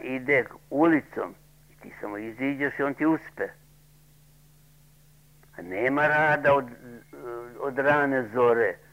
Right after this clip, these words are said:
Od šest sati se radi. Radno vreme je ograničeno. Ne može ti neko zapovedati. I tako dalje. I to su seljaci šidski koji su za vreme Austro-Ugarske, čini mi se sam već spomenuo,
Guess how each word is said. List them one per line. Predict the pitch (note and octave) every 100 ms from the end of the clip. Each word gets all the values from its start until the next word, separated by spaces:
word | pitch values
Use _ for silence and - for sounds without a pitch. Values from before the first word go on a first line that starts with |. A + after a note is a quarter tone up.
| - -
Od | - - -
šest | B2 B2+ -
sati | B2+ C3 - C#3+
se | - D3+
radi. | D3+ D3 C#3 A#2 G2+ F#2 _ _ _ _ _ _ - F#2 G#2+ G2+ G#2+
Radno | A2+ A#2+ B2+ C3
vreme | B2+ C#3+ D3
je | C#3+
ograničeno. | C3+ C#3 D3 D3+ C#3 A#2+ G2 G2 - - -
Ne | G2
može | G#2+ A#2
ti | -
neko | C3+ C#3 C#3+
zapovedati. | C3+ D3 - D3 D3 D3+ C#3 C3+ - - - _ _ - _
I | -
tako | - A#2+ C3+
dalje. | B2+ C3+ B2 G2+ - - - - - _ _ -
I |
to | D3+ F#3
su | E3 E3
seljaci | D3+ C#3+ D3 C3+ C#3+ A2+
šidski | - A2 G2+ - D3 D3 - _ _ -
koji | B2 A2 -
su | F#2+
za | G2+
vreme | F#2+ F#2+ F#2
Austro-Ugarske, | F#2+ - B2 B2 A#2 - C3 B2 - - -
čini | G#2
mi | G#2
se | G2+ G2+ -
sam | G2+
već | G#2 - -
spomenuo, | - G2+ G#2+ A2 B2+ D3